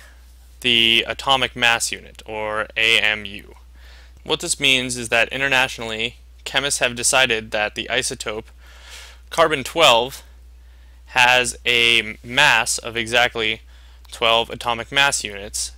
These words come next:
and all other isotopes are measured relative to this.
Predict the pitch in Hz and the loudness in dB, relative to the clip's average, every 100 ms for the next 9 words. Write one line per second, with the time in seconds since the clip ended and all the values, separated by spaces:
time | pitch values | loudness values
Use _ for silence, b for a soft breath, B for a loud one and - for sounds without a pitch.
0 | - 113 113 - 139 156 143 151 147 127 | -8 -6 -4 2 4 6 4 2 2 2
1 | 110 107 110 113 107 - - 117 117 110 | 0 -2 -6 -6 -6 -6 -8 -10 -4 -4
2 | 117 113 - 113 139 143 - 101 - - | -2 -6 -8 -2 0 0 -2 -8 -12 -12
3 | - - | -10 -10